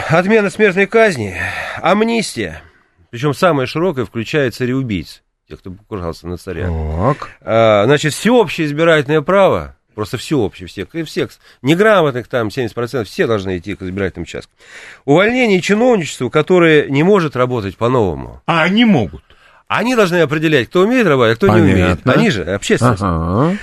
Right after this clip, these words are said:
Speaker 1: Расследование погромов, которые к тому времени произошли.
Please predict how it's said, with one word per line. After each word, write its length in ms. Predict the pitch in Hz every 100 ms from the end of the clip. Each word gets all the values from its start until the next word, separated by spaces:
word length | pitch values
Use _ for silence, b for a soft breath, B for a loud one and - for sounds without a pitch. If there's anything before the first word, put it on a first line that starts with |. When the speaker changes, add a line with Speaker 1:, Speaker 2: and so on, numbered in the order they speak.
| B
Speaker 1:
Расследование 720 | 123 185 - 233 269 233 196
погромов, 720 | 180 180 190 277 254 135 92 _ _ _ -
которые 340 | 135 165 147
к 40 |
тому 180 | - 151
времени 320 | 151 147 117 104
произошли. 580 | 107 110 113 98 71